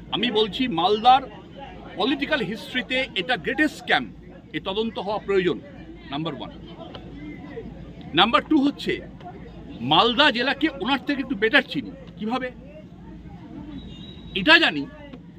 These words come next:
যে যখন আগে পুজোর সময় উনি লাল শালু বেঁধে সিপিএম এর স্টলে বসতেন না,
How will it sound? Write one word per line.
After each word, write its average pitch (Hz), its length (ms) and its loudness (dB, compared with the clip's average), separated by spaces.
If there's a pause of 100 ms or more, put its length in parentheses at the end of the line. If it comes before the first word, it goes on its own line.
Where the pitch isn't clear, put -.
(160)
যে 143 60 -6
যখন 196 640 0 (500)
আগে 196 260 4
পুজোর 220 380 -4
সময় 151 400 -4 (540)
উনি 208 200 -2
লাল 208 380 6
শালু 240 340 0
বেঁধে 262 220 0
সিপিএম 262 460 -4
এর 254 60 -2
স্টলে 247 360 0
বসতেন 165 380 0
না, 226 200 -2